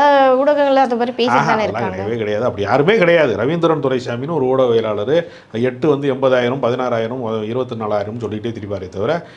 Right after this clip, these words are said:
Speaker 2: அவரை முதலமைச்சர் ஆக்குறதுன்னா அவர் ஒரு ஆளு தான் முதலமைச்சர் ஆக்குன்னு சொல்லிட்டு தர்றாரு. யாருமே அவருக்கு பின்னாடி கிடையாது. சீமானுக்கு எந்த செல்வாக்குமே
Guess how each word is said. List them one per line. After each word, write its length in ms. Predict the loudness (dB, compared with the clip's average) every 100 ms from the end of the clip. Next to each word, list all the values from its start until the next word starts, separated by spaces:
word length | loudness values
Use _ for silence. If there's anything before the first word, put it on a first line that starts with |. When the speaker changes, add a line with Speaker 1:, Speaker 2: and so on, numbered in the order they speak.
| -20 -4
Speaker 2:
அவரை 300 | 2 2 4
முதலமைச்சர் 500 | 2 2 2 2 2
ஆக்குறதுன்னா 360 | 2 0 2 2
அவர் 120 | 4
ஒரு 180 | 4 4
ஆளு 500 | 4 2 2 0 0
தான் 340 | 0 0 -2
முதலமைச்சர் 360 | -4 -4 -4 -4
ஆக்குன்னு 220 | -4 -6
சொல்லிட்டு 320 | -10 -10 -10
தர்றாரு. 220 | -12 -12
யாருமே 400 | -6 -2 -2 -4
அவருக்கு 360 | -6 -8 -10 -14
பின்னாடி 220 | -14 -12
கிடையாது. 460 | -10 -10 -10 -12 -14 -20 -20 _ -10
சீமானுக்கு 380 | -4 -2 -2 -2
எந்த 260 | -4 -6 -8
செல்வாக்குமே 540 | -6 -6 -6 -10 -10